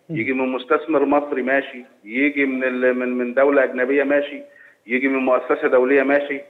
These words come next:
Speaker 2: كل ده بالنسبة لي يستوي في هذا الأمر بالنسبة لي، طالما هو هيقدر يوفي النسبة المعينة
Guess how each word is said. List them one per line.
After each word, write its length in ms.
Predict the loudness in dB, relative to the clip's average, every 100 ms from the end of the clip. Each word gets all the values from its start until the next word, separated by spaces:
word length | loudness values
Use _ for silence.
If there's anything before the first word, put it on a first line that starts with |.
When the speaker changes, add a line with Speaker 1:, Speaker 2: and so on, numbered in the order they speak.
| _ 0
Speaker 2:
كل 180 | 2
ده 80 | 2
بالنسبة 420 | 2 -2 0 2
لي 100 | 4
يستوي 360 | 2 2 -2 -2
في 140 | -2
هذا 160 | -2 0
الأمر 300 | 0 -2 -2
بالنسبة 360 | -4 -10 -12 -14
لي، 60 | -14 _ _ -4
طالما 240 | -2 0
هو 160 | 0 0
هيقدر 380 | 2 0 0 0
يوفي 440 | 0 0 -6 -20 -20 -14
النسبة 300 | -8 -4 -4
المعينة 640 | -4 -2 -2 0 0 -2